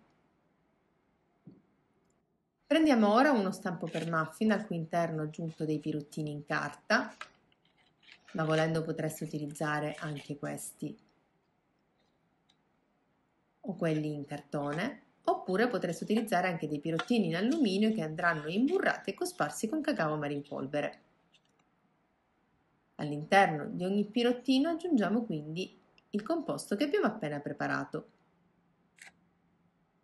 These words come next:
In questo modo. Non ci resta che aggiungere in superficie delle gocce di cioccolato, così da rendere ancora più golosi i nostri muffin.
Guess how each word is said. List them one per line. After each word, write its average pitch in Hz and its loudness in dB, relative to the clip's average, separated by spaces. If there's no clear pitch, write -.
In 269 6
questo 151 -4
modo. 143 -8
Non 165 -4
ci 170 -4
resta 165 2
che 156 -4
aggiungere 156 -4
in 147 -6
superficie 220 -2
delle 370 2
gocce 170 -2
di 185 -4
cioccolato, 151 -4
così 156 -6
da 156 -4
rendere 170 -2
ancora 196 -2
più 240 -2
golosi - -2
i 349 -6
nostri 175 -2
muffin. - -8